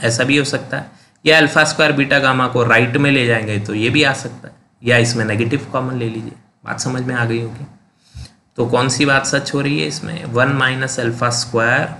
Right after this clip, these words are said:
minus beta gamma, ये वाली सी ऑप्शन करेक्ट है। ठीक है,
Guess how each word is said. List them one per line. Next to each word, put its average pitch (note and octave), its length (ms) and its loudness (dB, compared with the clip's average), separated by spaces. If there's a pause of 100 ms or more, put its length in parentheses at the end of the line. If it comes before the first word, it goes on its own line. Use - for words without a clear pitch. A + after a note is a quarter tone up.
minus A#2 420 -6
beta A2 360 -2
gamma, - 300 -10 (1040)
ये B2 200 -8
वाली - 280 -10 (380)
सी - 260 -6
ऑप्शन - 340 -8
करेक्ट - 420 -14
है। - 100 -20 (960)
ठीक - 160 -14
है, - 140 -14